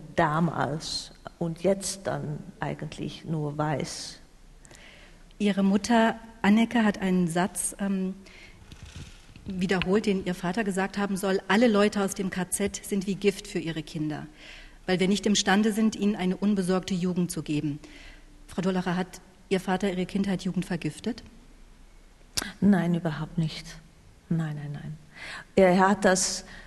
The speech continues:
Speaker 1: er ein, in ein, äh, wenn er sich sehr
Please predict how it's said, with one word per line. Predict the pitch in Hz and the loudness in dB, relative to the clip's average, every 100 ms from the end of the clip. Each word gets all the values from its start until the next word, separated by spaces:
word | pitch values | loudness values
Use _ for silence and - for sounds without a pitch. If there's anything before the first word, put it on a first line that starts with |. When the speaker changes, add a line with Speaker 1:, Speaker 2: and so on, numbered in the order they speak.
| - - - - - - | -20 -20 -20 -20 -20 -6
Speaker 1:
er | 175 190 190 | 2 2 6
ein, | 190 185 190 - | 6 6 0 0
in | 190 190 | 2 4
ein, | 185 185 180 196 - | 4 4 2 0 0
äh, | 175 170 170 170 165 165 - - - | 2 2 0 0 -2 -4 -6 -16 -2
wenn | 180 | 0
er | 175 170 175 170 | 2 2 0 0
sich | - 175 - | -2 -4 -4
sehr | 175 185 175 175 175 | 2 4 4 4 0